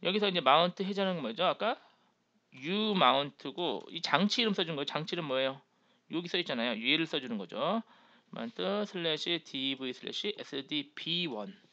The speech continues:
이렇게 장치 이름 써줘서 엔터. 아무 메시지 안 나오죠? 그러면 마운트가 해제가 된 거예요. 지금 안 보이잖아요. 마이 유에스비. 여기 이렇게 돼서 마운트가 잘 해제됐고 얘도 이제 끊으려면은 오른쪽 위에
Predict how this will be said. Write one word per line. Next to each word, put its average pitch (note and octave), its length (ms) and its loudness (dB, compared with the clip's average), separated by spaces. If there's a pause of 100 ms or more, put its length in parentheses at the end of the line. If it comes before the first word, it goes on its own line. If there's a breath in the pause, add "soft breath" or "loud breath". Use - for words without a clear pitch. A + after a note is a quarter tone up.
(640 soft breath)
이렇게 B2+ 500 -2
장치 B2 320 -6
이름 C3 120 -6
써줘서 G3 520 -2 (500 loud breath)
엔터. C#3+ 220 -8 (200)
아무 C3 200 0
메시지 F3+ 220 0
안 A#2 140 4
나오죠? C3 300 -4 (1400)
그러면 D3+ 480 -2
마운트가 C3+ 640 0
해제가 E3+ 680 -2
된 - 160 -8
거예요. - 140 -4 (200)
지금 G#3 140 0
안 C#3 120 4
보이잖아요. A#2 420 -2
마이 F#2+ 160 -8
유에스비. - 400 -16 (540 soft breath)
여기 C3+ 480 -6 (480 soft breath)
이렇게 F3+ 180 -2
돼서 E3+ 340 4
마운트가 C3 560 -2
잘 B2+ 140 -2
해제됐고 D#3 500 -4
얘도 G#3 240 6
이제 F#3 120 0
끊으려면은 G3 760 2 (160)
오른쪽 D#3+ 380 -2
위에 G#2 200 -2